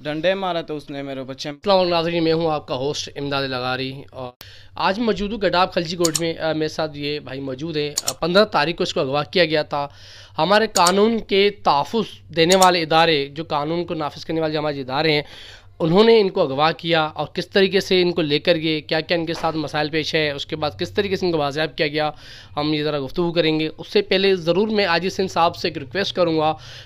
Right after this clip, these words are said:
Speaker 2: खुदा रहा अगर हमें कानून तहफ़्फ़ुज़ करने वाले इदारे अगर हमारी जान के दुश्मन बन जाएंगे, माल के दुश्मन बन जाएंगे, तो हम किस पे यकीन करेंगे? खुदा रहा ऐसे क-, जो भेड़िया हमारे डिपार्टमेंट के अंदर मौजूद हैं,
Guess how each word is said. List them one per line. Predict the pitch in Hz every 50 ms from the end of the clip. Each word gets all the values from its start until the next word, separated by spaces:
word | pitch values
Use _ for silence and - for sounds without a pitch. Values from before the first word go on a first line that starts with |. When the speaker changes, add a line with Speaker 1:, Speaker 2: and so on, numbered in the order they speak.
| - -
Speaker 2:
खुदा | - 175 175 190 190
रहा | 180 170 165
अगर | 160 - - 160 160 185 185
हमें | 165 156 170 180 185 180 180
कानून | 180 160 160 170 185 180
तहफ़्फ़ुज़ | 185 170 151 143 190 175 -
करने | 180 170 170 175 175
वाले | 165 160 160 160 175 170
इदारे | 156 135 135 143 180 220 214
अगर | 196 190
हमारी | 160 170 170 175
जान | 165 147 151 151 170 160
के | 160
दुश्मन | 139 131 - - 175 165
बन | 156 160 160
जाएंगे, | 156 156 160 165 156 156 160 160 - - - - - - 175
माल | 160 139 131 139 175 214
के | 220 233
दुश्मन | 202 170 - - 214 202 190
बन | 185 175 170
जाएंगे, | 165 170 170 170 165 170 175
तो | 170 - 156
हम | 160
किस | 156 - 156 -
पे | 185 160
यकीन | 147 - - 156 160 156
करेंगे? | 160 147 147 151 156 156 151 139
खुदा | - - 147 151 156 156
रहा | 151 151 147 - - - - - - -
ऐसे | 160 - - 196
क-, | 180 - - -
जो | 175 151 175 180 180 175 170 165
भेड़िया | 165 147 131 131 165 185 202 190
हमारे | 180 175 170 170 175 175 170 165
डिपार्टमेंट | 151 151 - 147 151 160 175 175 165
के | 180
अंदर | 160 160
मौजूद | 156 147 135 131 160 185 170 175
हैं, | 170 165